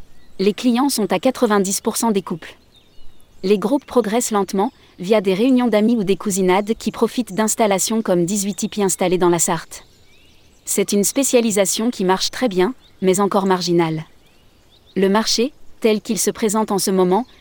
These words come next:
compte cinquante pour cent environ des sites qui possèdent des hébergements insolites en complément d'un camping ou d'un hôtel, et cinquante pour cent qui ne sont que sur le créneau insolite.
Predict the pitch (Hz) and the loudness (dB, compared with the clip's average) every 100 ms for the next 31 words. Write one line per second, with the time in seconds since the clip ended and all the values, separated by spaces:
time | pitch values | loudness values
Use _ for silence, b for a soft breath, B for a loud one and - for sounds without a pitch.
0 | b 240 233 - 233 262 254 220 - 233 | b -2 0 0 0 0 0 0 2 2
1 | 196 196 202 185 175 - 226 - 208 202 | 2 2 2 2 2 0 -2 -4 -4 -2
2 | 185 214 180 180 180 202 202 185 202 190 | 0 0 2 2 2 2 2 0 0 2
3 | 208 196 208 233 202 175 220 214 202 214 | 0 0 0 0 -2 -2 0 0 2 2
4 | 190 165 208 - 214 180 180 175 175 - | 2 0 -2 0 0 0 2 4 2 0
5 | 170 214 b b b - _ - _ _ | 0 -2 b b b -20 _ -20 _ _
6 | _ - 170 269 285 269 240 - 254 240 | _ -2 2 2 4 2 2 0 0 2
7 | 208 185 208 180 196 196 175 165 190 185 | 0 0 0 0 0 2 0 0 2 4
8 | 175 170 180 165 165 - | 4 2 0 -4 -6 -16